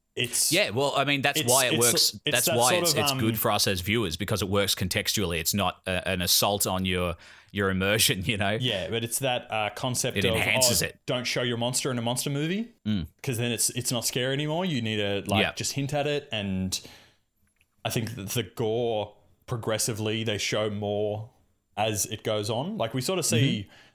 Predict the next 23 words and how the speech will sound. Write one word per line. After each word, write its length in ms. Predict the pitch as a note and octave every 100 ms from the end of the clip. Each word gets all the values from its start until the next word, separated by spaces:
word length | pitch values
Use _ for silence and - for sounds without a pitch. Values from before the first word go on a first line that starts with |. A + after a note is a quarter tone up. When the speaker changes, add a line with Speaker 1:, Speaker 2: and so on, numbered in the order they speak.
| -
Speaker 2:
Mm-hmm. 120 | G2+
Speaker 1:
uh, 40 |
photos 480 | - A#2+ B2 A#2 G2
of 180 | G#2 F#2 -
what 280 | - A2 A2
Buffalo 340 | A2 - G#2 F#2+
Bill 260 | A2 A2+
is 140 | G#2+ -
doing 480 | A2 G2 F2+ F2+ - _
straight 280 | - - A2+
away 520 | G2 G#2 G#2+ F#2+ F2+ -
in 80 | A2
the 80 | G2+
Speaker 2:
Mm-hmm. 100 | G2+
Speaker 1:
office. 540 | G2 F#2+ - - - -
You 100 | G2
can 60 | F2+
see 200 | G#2 G2
all 120 | F#2+
these 240 | F#2 F2+ -
photos 380 | - G2+ F#2+ F2+
of 80 | F2+
s-, 180 | -